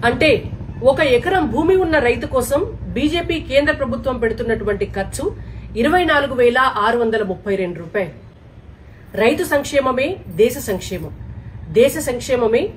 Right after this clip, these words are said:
బీజేపీ లక్ష్యం. కమలం పువ్వు గుర్తుకే మన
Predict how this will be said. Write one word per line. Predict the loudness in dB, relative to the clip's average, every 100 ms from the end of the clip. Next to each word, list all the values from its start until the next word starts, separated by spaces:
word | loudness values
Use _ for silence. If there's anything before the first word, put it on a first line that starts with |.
| -14 -6
బీజేపీ | -4 0 -2 0 -4
లక్ష్యం. | -6 -10 -12 -14 -16 -16 -18 -18 -18 -4 2
కమలం | 4 4 2
పువ్వు | 0 -2
గుర్తుకే | -2 -4 -4 -2 -2 -4 -10 -4
మన | 0